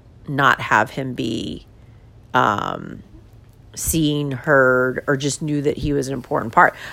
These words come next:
And I just, I just wanna say a side note. Oh, look, I'm interrupting myself. You haven't even said anything. Sorry,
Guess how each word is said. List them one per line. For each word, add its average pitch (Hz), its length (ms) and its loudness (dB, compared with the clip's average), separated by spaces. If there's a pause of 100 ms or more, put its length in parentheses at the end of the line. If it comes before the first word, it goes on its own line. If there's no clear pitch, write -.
(120)
And 233 120 4
I 277 120 6
just, 359 380 -2
I 240 80 8
just 330 140 -2
wanna 359 140 0
say 190 200 10
a 185 40 4
side 175 280 6
note. 185 240 2
Oh, 151 80 4
look, 175 140 4
I'm 170 140 4
interrupting 170 480 2
myself. 151 380 -2
You 156 80 -2
haven't 143 180 -2
even 135 240 -8
said - 240 -6
anything. - 500 -10 (420)
Sorry, 50 540 -6